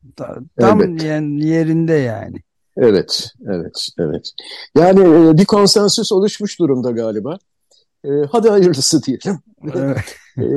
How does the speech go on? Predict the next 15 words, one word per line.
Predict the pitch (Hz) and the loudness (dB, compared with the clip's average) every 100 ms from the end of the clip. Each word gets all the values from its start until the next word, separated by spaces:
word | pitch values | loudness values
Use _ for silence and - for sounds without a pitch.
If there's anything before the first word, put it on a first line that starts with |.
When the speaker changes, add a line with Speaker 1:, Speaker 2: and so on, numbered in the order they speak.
| 147 147 156 | -2 -2 -2
Speaker 2:
isterseniz | 156 - 170 151 160 160 151 | -2 0 2 2 0 0 0
başka | 147 - 170 | -2 -4 -6
memleket | 139 131 123 131 - | -4 -4 -4 -6 -6
meselelerine | 117 123 120 113 120 120 | -8 -6 -6 -6 -6 -6
bakalım. | 107 107 104 170 185 _ _ _ _ _ _ - | -6 -8 -10 -10 _ _ _ _ _ _ _ -8
E, | 127 127 123 | -4 -2 -2
geçen | 95 139 - 247 | 0 0 0 -2
hafta, | 185 160 - 196 226 | -4 -6 -6 -8 -6
e, | - 156 151 139 139 139 135 120 | -6 -4 -2 -2 -4 -8 -12 -4
bir | 175 180 - | -2 0 2
yasa | 156 156 190 151 _ _ | 2 2 0 -2 _ _
kabul | - 120 120 | -8 -4 -2
edildi. | 113 104 110 107 175 214 _ _ _ _ - | -2 -4 -4 -4 -6 -6 _ _ _ _ -14
E, | 120 117 117 113 123 110 | -10 -8 -6 -6 -8 -6
ve | 139 170 | -4 -4